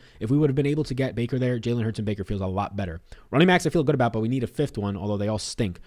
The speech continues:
But Saquon, Miles Sanders, David Montgomery, Fournette, like the upside of all those guys. All of them can clearly be, um, decent workhorses with pass catching upside. Fournette, the only guy who's gonna be clearly in a split, I would say.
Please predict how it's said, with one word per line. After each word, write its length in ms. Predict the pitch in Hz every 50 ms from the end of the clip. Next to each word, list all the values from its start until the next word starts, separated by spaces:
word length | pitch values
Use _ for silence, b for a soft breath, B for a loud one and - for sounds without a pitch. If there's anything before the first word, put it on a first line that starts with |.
| B B
But 80 | 90 87
Saquon, 340 | - - 131 127 - 131 127
Miles 200 | 123 120 117 -
Sanders, 260 | 117 117 117 113 -
David 180 | 113 113 110
Montgomery, 340 | 110 110 101 - 110 110 107
Fournette, 340 | - - 101 104 113 120 - - -
like 180 | 98 110 113 -
the 80 | 117
upside 240 | 117 104 - 101 98
of 80 | 98 101
all 100 | 98 98
those 200 | 98 117 113 113
guys. 280 | 117 117 120 113 - b b b b b b b _ _
All 140 | 104 113 117
of 40 | 110
them 140 | 110 107
can 140 | 107 110 107
clearly 360 | 101 - - 160 165 156 143
be, 320 | 131 123 127 123 120 113 b b b b b
um, 380 | 87 101 101 98 98 95 - - _ _ _ - 104 101 104
decent 500 | - 160 175 165 - 165 135 - - _
workhorses 480 | 127 135 143 139 113 101 98 - 107 98
with 140 | 110 101
pass 240 | - 120 117 113 -
catching 240 | - 117 107 - 107
upside. 380 | 110 101 - 90 85 85 82 - -
Fournette, 240 | - 110 113 107 -
the 80 | 107
only 120 | 104 104 101
guy 140 | 98 98
who's 180 | 98 92 - -
gonna 140 | - 101 98
be 80 | 95
clearly 340 | 92 - - 107 101 98 95
in 80 | 95 92
a 40 | 90
split, 260 | - - - 101 90
I 40 | 87
would 140 | 87 87
say. 220 | - 95 82 87